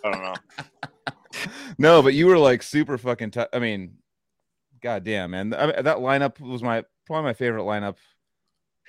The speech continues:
Speaker 2: I mean,
Speaker 1: Yep. So, so when, when I was doing Pyrexia with Chris, we were on the top of our game. We were playing our shit. When I left Pyrexia in ninety-five, I didn't do anything for two years. Internal Bleeding called me up,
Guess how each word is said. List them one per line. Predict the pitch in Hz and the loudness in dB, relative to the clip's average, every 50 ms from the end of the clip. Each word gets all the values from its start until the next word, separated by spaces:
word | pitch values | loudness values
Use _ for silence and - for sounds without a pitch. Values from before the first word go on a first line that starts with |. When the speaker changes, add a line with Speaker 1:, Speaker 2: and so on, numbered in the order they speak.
| - - | -14 -6
Speaker 2:
I | - | -4
mean, | 131 139 127 120 | -2 0 2 4
Speaker 1:
Yep. | 190 180 _ _ _ _ _ _ _ _ _ _ _ _ _ _ _ _ - | 2 2 _ _ _ _ _ _ _ _ _ _ _ _ _ _ _ _ -2
So, | 180 175 156 - _ _ - | -2 -2 -2 -6 _ _ -16
so | - - - 170 170 170 156 _ _ _ _ _ _ _ 139 | -12 -6 -2 -2 -2 -2 -4 _ _ _ _ _ _ _ -4
when, | 151 170 175 170 165 143 127 139 | -2 -2 -2 -2 -6 -8 -6 -2
when | 170 175 180 | 0 2 2
I | 175 | 2
was | 180 165 143 | 2 0 0
doing | - 208 220 226 185 | -2 -2 -2 -2 -4
Pyrexia | 135 - 175 170 165 - _ _ _ - 160 156 143 | 0 0 2 2 2 0 _ _ _ -10 -6 -6 -4
with | 127 127 117 - _ | -4 -6 -8 -10 _
Chris, | - 208 214 185 165 - - - - _ _ _ _ _ - _ _ _ _ _ _ _ _ _ - | -10 -2 -2 -2 -2 -2 -12 -18 -20 _ _ _ _ _ -20 _ _ _ _ _ _ _ _ _ -12
we | 110 135 165 202 | -6 -4 2 4
were | 208 196 | 6 6
on | 175 170 165 156 | 6 6 4 2
the | 151 | -2
top | - - 151 151 151 139 | -4 -2 0 0 0 -2
of | 135 | -2
our | 139 147 | -2 -4
game. | 135 120 147 170 190 180 160 151 | -2 -2 -4 -4 -4 -4 -4 -6
We | 156 185 | -6 -6
were | 190 156 | -6 -8
playing | - - 160 156 160 156 151 | -6 -6 -4 -4 -4 -2 -2
our | 151 143 | -2 -2
shit. | 135 - - 175 185 180 147 - _ _ _ _ _ _ _ _ _ _ _ _ _ _ _ _ _ | -4 -4 -4 -2 0 0 -2 -2 _ _ _ _ _ _ _ _ _ _ _ _ _ _ _ _ _
When | - 123 139 151 | -8 -6 -4 -2
I | - 175 196 | 0 0 0
left | 202 196 202 180 151 - _ | 0 2 2 2 2 0 _
Pyrexia | - 160 151 151 156 165 - - 165 156 | -4 -2 -2 -2 -4 -4 -6 -8 -8 -8
in | 143 135 - | -8 -6 -6
ninety-five, | 139 139 139 135 123 123 - 160 170 170 160 143 139 135 127 - _ _ _ _ _ _ _ _ _ _ _ _ _ _ _ _ _ _ - | -6 -6 -6 -8 -12 -10 -8 -8 -6 -4 -4 -4 -6 -6 -8 -16 _ _ _ _ _ _ _ _ _ _ _ _ _ _ _ _ _ _ 4
I | 131 160 | 4 4
didn't | 180 185 175 151 | 4 2 -4 -4
do | 143 156 156 | -4 -4 -2
anything | 156 151 147 127 143 151 135 | -2 -2 -2 -4 -6 -8 -8
for | - 123 | -10 -14
two | 117 - 151 156 | -14 -10 -10 -10
years. | 147 143 156 165 165 139 139 | -8 -4 -2 -2 -2 -2 -6
Internal | 135 127 - - 170 180 170 | -10 -10 -6 -6 -6 -6 -6
Bleeding | 135 123 151 165 180 185 156 | -4 -4 -4 -4 -4 -6 -8
called | - 135 135 127 120 | -4 -4 -4 -4 -4
me | 117 113 | -4 -2
up, | 113 120 127 - | -2 -2 -2 -4